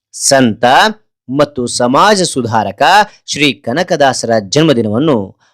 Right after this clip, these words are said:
ಆಚರಿಸುವ ಹಬ್ಬವಾಗಿದೆ. ಅವರ ರಚನೆಗಳು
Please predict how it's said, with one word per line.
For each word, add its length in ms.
ಆಚರಿಸುವ 640
ಹಬ್ಬವಾಗಿದೆ. 840
ಅವರ 220
ರಚನೆಗಳು 800